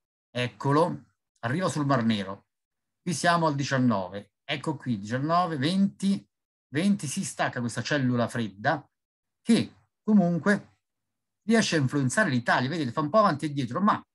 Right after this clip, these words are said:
nel periodo, ve-, vi faccio un fermo, immagine, eccolo qua, nel periodo tra, questo è il ventidue e il ventitré, diciamo, va a interessare,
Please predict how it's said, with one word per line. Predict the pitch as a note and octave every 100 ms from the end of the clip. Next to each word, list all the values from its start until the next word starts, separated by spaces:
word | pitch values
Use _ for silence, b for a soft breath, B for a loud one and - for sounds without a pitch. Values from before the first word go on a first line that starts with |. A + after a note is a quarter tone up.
| _ _ _ _ _ _ _
nel | F#3 A3 G3+
periodo, | - C#3+ A2+ G2 G2 F#2+ _ _ _ _
ve-, | B2+ C3
vi | A#2
faccio | A2+ C3+ -
un | A#2 A2
fermo, | B2+ G#2 F#2+ G2
immagine, | G#2 A#2+ F#2+ F#2 A#2 - -
eccolo | C3+ B2+ A2
qua, | A#2 G2+
nel | D3+ D#3
periodo | F#3+ F#3 A#2
tra, | G#2 E3+ B2+ - _ _ _ _
questo | - C#3 A2+
è |
il | G2+
ventidue | G3 G3 - B2+ A#2+ G2+ F2+ _ _ _ _ _ _ _ _ _
e | -
il | D#3+ G#2
ventitré, | A#2+ E3 A#2+ - G#2+ A#2+ G2+ A#2 D3 - _ _ _ _ _
diciamo, | D3+ G3+ G#3+ E3+
va | C3
a | G#3
interessare, | D#3 C3 G#3 D#3+ A2+ - G3+ C3+ G#2 G2 G2+